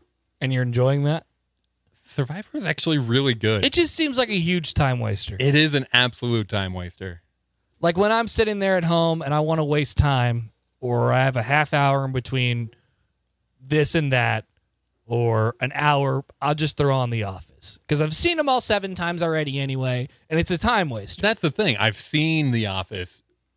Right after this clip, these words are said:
Speaker 2: ten times. I've seen Parks and Rec six times.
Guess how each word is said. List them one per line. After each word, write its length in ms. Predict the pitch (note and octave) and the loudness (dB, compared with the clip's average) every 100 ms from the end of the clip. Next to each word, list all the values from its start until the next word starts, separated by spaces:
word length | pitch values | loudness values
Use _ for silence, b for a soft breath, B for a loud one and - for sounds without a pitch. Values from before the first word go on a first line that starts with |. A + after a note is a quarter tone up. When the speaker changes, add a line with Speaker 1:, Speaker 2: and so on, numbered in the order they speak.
| _ _ _ | _ _ _
Speaker 2:
ten 260 | G#2+ G2 | -2 -2
times. 360 | G2 F#2 E2+ F2+ | -4 -10 -10 -6
I've 160 | G2 F2 | -6 -4
seen 440 | - B2+ C#3 A#2+ | -4 0 0 0
Parks 340 | A2+ G#2+ F#2+ | 0 -2 -2
and 160 | G2+ G2+ | -6 -6
Rec 280 | G2 F2+ - | -6 -8 -14
six 340 | - G#2 - | -12 -12 -10
times. 440 | - E2+ D#2+ D#2+ | -10 -10 -10 -16